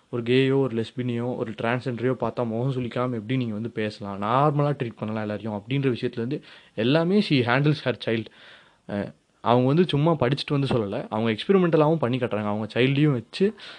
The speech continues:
இப்படி தான் you have to educate அப்படின்றதுக்கு ஆன பெஸ்ட் எக்ஸாம்பிள் அவங்க. அவங்கள பு-,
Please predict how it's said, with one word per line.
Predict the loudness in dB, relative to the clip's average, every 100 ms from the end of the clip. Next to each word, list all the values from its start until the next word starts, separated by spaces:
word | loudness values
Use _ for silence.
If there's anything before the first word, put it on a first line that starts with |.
| -16 -6
இப்படி | 4 6
தான் | 8
you | 6
have | 4 0 2
to | 0
educate | 2 0 2
அப்படின்றதுக்கு | 0 -2 -2 -2 -2 -2
ஆன | -2 -2 0
பெஸ்ட் | 0 0 -2
எக்ஸாம்பிள் | 2 2 4
அவங்க. | 2 -2 -6 -8 -18 -20 -20 -16 2
அவங்கள | 6 6 8 6
பு-, | 4 -2